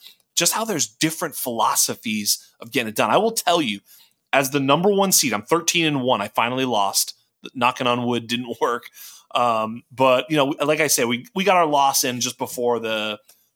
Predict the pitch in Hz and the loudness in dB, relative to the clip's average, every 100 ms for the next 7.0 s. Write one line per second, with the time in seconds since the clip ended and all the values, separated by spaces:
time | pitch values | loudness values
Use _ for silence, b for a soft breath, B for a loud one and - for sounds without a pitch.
0 | - 113 104 101 98 87 104 101 123 - | -6 -2 0 0 -4 -8 -12 -6 -6 -6
1 | 113 - - 120 - 117 104 - 131 127 | -10 -10 -8 -8 -2 0 0 0 -2 -2
2 | 123 113 107 - 117 107 113 107 110 104 | -4 -2 -4 -4 -4 -4 -4 -2 -4 -4
3 | 101 104 98 95 - - 101 - 92 - | -6 -4 -4 -2 -2 0 0 -2 -4 -4
4 | 92 - - - 113 104 101 104 101 98 | -2 -4 -10 -2 0 0 -2 -4 -4 -6
5 | - 92 95 101 101 95 95 95 - 98 | -6 -14 -14 -12 -8 -8 -8 -8 -8 -10
6 | 98 95 98 98 110 98 - - - | -14 -12 -12 -6 -6 -6 -10 -10 -18